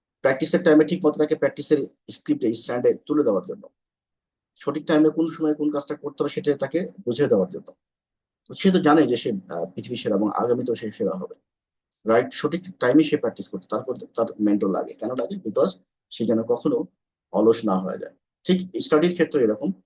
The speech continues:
অনুরূপভাবে বিজনেসের ক্ষেত্রেও কিন্তু এরকম। একজন না একজন আপনাকে গাইডেন্স হিসেবে থাকতে হবে সাথে, যেটাকে আমরা অ্যাডভাইজারি, বিজনেসের ক্ষেত্রে অ্যাডভাইজারি কমিটি বলি, স্টুডেন্টের ক্ষেত্রে আমরা বলি যে, আহ, টিউটর বলে থাকি ইত্যাদি।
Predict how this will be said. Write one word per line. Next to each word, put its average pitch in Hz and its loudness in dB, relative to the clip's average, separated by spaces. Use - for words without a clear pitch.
অনুরূপভাবে 160 2
বিজনেসের 131 -6
ক্ষেত্রেও 139 -8
কিন্তু 101 -6
এরকম। - -6
একজন 123 0
না 143 4
একজন 123 -2
আপনাকে 123 -4
গাইডেন্স 113 2
হিসেবে 120 -6
থাকতে - -6
হবে 95 0
সাথে, 101 -4
যেটাকে 107 -2
আমরা 107 2
অ্যাডভাইজারি, 107 -2
বিজনেসের 110 -4
ক্ষেত্রে - -2
অ্যাডভাইজারি 101 -2
কমিটি 107 -2
বলি, 98 -4
স্টুডেন্টের 120 -4
ক্ষেত্রে 117 -2
আমরা 104 2
বলি 101 0
যে, 98 2
আহ, 95 -2
টিউটর 120 -4
বলে 107 -2
থাকি 92 -10
ইত্যাদি। - -8